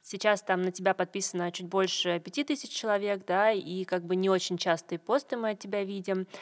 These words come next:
В целом создаётся впечатление, что ты несколько сторонишься публичности. А с чем это связано?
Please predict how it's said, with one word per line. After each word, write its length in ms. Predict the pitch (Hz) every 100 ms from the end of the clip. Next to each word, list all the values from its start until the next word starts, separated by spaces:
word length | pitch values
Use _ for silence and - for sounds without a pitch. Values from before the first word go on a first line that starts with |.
| -
В 60 | -
целом 200 | 233 240
создаётся 360 | 220 214 214 196
впечатление, 460 | 202 - 285 349
что 180 | 302 220
ты 160 | 180 254
несколько 460 | 233 233 240 -
сторонишься 600 | 202 - 202 202 226 -
публичности. 1000 | 185 202 185 196 - 156 - - 160 156 -
А 220 | 170 165
с 80 | -
чем 200 | - 262
это 120 | 254
связано? 580 | 190 175 165 165 165